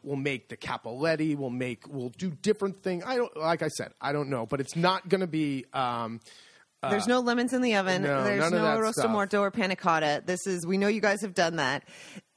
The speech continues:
Speaker 2: and this is taking it and building off all of it.
Speaker 1: So things, so things that are great in this one is timing.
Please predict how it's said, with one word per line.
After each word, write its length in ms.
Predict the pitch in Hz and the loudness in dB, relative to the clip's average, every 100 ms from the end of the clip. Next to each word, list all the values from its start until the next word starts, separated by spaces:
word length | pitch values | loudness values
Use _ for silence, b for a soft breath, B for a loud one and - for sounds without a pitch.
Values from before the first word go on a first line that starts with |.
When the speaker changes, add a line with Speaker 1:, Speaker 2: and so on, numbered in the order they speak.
| - | 0
Speaker 2:
and 260 | 185 180 | 2 2
this 160 | 185 180 | 0 -2
is 100 | 190 | -4
taking 380 | - 208 - 190 | 0 -2 0 -2
it 160 | 185 - | -2 -2
and 120 | 147 | -2
building 340 | 151 170 160 160 | 0 0 0 -2
off 200 | 147 139 | 0 0
all 220 | 131 113 | 0 0
of 100 | 101 | -4
it. 180 | 95 - | -6 -6
Speaker 1:
So 140 | 165 208 | -6 -8
things, 340 | 143 208 226 202 - 170 | 0 2 2 -2 -6 0
so 100 | 202 | 0
things 340 | - 214 220 190 | 2 0 0 0
that 120 | 208 | 0
are 120 | 185 165 | 2 0
great 320 | 160 175 170 | 0 0 -2
in 160 | 165 165 | -2 0
this 220 | 165 - | 0 0
one 200 | 170 160 | -2 -2
is 160 | 147 - | -2 -4
timing. 580 | - 143 147 160 175 | -4 -2 0 -2 -4